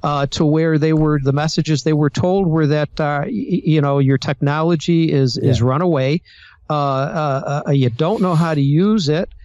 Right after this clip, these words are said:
Speaker 1: and you should slow down on
Speaker 2: Yeah.
Speaker 1: that. And, you know, because of all those things, we don't really want to make the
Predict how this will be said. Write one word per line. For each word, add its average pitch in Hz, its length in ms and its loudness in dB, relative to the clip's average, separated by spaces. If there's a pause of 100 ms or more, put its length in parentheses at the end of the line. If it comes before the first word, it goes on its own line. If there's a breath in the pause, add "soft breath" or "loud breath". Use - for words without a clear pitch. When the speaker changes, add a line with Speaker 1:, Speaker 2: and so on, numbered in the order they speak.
(380 soft breath)
Speaker 1:
and 151 520 0
you 135 140 2
should 131 240 0
slow 151 320 -2
down 160 380 0
on 147 160 0
Speaker 2:
Yeah. 123 40 2 (220)
Speaker 1:
that. 151 80 -8
And, 143 380 0
you 147 100 2
know, 147 120 2
because 185 340 0
of 185 100 0
all 156 220 0
those 139 240 0
things, 147 400 0
we 135 140 2
don't 156 220 0
really 151 480 2
want 131 520 2 (240)
to 147 340 4
make 131 640 0
the 131 560 4